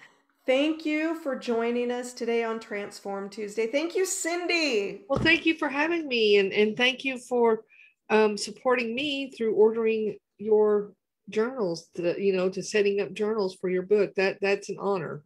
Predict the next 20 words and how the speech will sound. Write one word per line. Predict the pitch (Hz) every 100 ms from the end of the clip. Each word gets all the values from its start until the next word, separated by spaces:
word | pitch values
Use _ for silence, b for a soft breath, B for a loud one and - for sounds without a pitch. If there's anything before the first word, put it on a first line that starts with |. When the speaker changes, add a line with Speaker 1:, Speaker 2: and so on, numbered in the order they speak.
| _
Speaker 2:
It | 185
was | 180 180 175
really, | 175 180 180 175
Speaker 1:
Oh. | - b b b b b -
Speaker 2:
I | 185
was | 185 190
really | 190 190
honored | - 185 185 170
to | 160
have | 170 170
you | 165
come | 180 170
to | -
me | 165 170 160
and, | 139 -
and | 165 151 - _
talk | - 180
Speaker 1:
Oh. |
Speaker 2:
about | 202 - -
that. | -